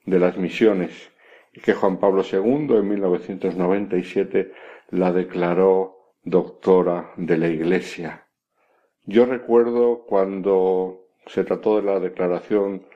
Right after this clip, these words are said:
de doctora de la Iglesia de Santa Teresa del Niño Jesús, en aquel momento yo trabajaba en la Congregación para las Causas de los Santos y me tocó trabajar en este caso concreto.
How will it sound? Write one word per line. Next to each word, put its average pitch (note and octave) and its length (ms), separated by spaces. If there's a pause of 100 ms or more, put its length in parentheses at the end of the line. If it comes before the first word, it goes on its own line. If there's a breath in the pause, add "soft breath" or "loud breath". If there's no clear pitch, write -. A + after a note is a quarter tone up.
(300 loud breath)
de G2 120
doctora G#2 460
de F2+ 120
la F2 80
Iglesia G2 720 (160)
de F2+ 80
Santa F2 320
Teresa G2 380
del F#2 100
Niño G2 140
Jesús, E3+ 440 (720 loud breath)
en - 160
aquel G2+ 180
momento G#2 360
yo G2 120
trabajaba G2 420
en G2 80
la F2+ 100
Congregación F#2 580
para G#2 140
las - 120
Causas A2+ 360
de A2 80
los F2+ 180
Santos E2+ 460
y - 20
me E2+ 220
tocó G2 640 (340 loud breath)
trabajar F#2 640 (800 soft breath)
en G2 200
este - 280
caso F#2 380
concreto. E2 880